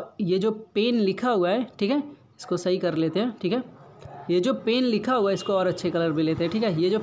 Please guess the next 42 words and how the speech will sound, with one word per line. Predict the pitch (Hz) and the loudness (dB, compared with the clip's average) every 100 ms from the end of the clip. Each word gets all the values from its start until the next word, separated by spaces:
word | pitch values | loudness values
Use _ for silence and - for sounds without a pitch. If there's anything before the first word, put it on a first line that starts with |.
| 214 | 0
पेन | 220 240 | 0 2
लिखा | 202 160 160 | 2 2 0
हुआ | 147 151 | 0 -2
है, | |
ठीक | 151 208 | -2 0
है, | 277 - - - - - | 0 -2 -10 -18 -14 -2
इस | 220 | -2
पेन | 214 233 269 277 | 0 0 2 2
का | 262 | 0
क्या | 254 | 0
कर | 240 208 | 0 0
दिया | 170 180 | 2 2
जाए, | 190 269 269 214 | 2 0 0 0
एडजेक्टिव | 185 190 - 220 | 2 0 0 0
बना | 170 175 | 2 2
लिया | 160 156 | 0 0
जाए। | 160 160 - - - - | 0 -4 -8 -16 -6 -2
तो | |
दोस्तों, | 165 175 170 - 214 151 | 0 2 0 0 0 2
ये | 208 262 | 2 2
अगर | 214 202 | 2 2
आप | 185 175 | 2 0
सोचते | - 170 - 214 | 0 -2 0 -2
हैं | 214 | 0
तो | |
ये | 202 214 165 | 0 0 0
गलत | 180 190 190 | 2 2 0
सोच | - 170 165 165 | -2 -2 0 0
रहे | 156 | -2
हैं, | 151 - | -2 -2
ठीक | 190 | 0
है। | 247 196 - - - - - 214 | 0 -2 -4 -14 -20 -20 -6 -2
इस | 233 - - | -2 -4 -2
पेन | 190 208 247 | 0 2 0
को | 247 233 | 0 0
आप | 214 214 | 2 0
एडजेक्टिव | 208 170 185 190 240 | 0 0 -2 -2 0
नहीं | 220 262 | 2 2
बनाएंगे, | 220 175 165 156 156 - - - _ | 2 2 2 0 -2 -8 -20 -20 _
करेंगे | - 202 262 254 214 | 0 2 2 2 2
क्या, | 185 220 247 - - - | 2 0 -2 -8 -20 -2
इस | 240 | -2